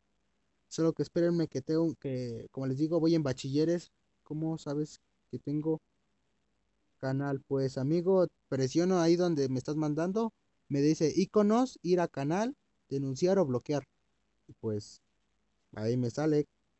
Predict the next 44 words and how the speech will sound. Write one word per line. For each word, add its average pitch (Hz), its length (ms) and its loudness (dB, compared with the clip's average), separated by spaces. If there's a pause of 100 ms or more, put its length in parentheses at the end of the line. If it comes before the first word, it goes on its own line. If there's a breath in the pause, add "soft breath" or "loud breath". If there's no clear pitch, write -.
(480)
Tienes 151 220 2
más 156 160 2
de 160 100 2
novecientos 147 460 0
setenta 139 340 -4
suscriptores. 139 800 0
Vaya, 160 400 2
brother, 170 420 2 (380)
que 139 120 2
eres 170 220 6
muy 165 200 6
bueno. 175 400 4
No 160 140 2
sé 190 220 8
si 160 80 6
eres 165 160 4
bueno 160 480 2
ahí 170 440 2
o 120 160 0
no 113 120 0
sé. - 280 -6
No, 120 140 2
no, 123 100 2
no 123 120 2
quiero 131 220 0
meterme 113 300 2
en 107 80 -2
pedos. - 340 -6 (340 loud breath)
Sale, 220 220 10
pues, 220 160 12
vamos 226 180 12
a 208 60 12
dejarnos 208 340 10
caer 202 180 6
ahí. 196 320 10
Vamos 208 200 8
a - 20 10
la 214 100 10
verga. 143 260 4 (320)
Todos, - 360 2 (420)
juntos. 190 400 -2 (680)
Vamos, 156 640 10
come 226 200 8
on. 233 800 10